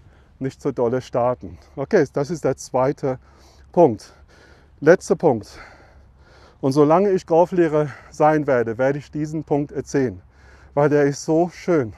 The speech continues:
und so umsetzbar. Man muss es aber erstmal tun. Die linke Ferse. Beim Ausholen geht die Ferse automatisch ein bisschen hoch. Oder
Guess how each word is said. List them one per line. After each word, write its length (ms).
und 160
so 200
umsetzbar. 800
Man 160
muss 200
es 100
aber 240
erstmal 380
tun. 320
Die 120
linke 300
Ferse. 400
Beim 280
Ausholen 760
geht 220
die 100
Ferse 420
automatisch 680
ein 80
bisschen 460
hoch. 300
Oder 320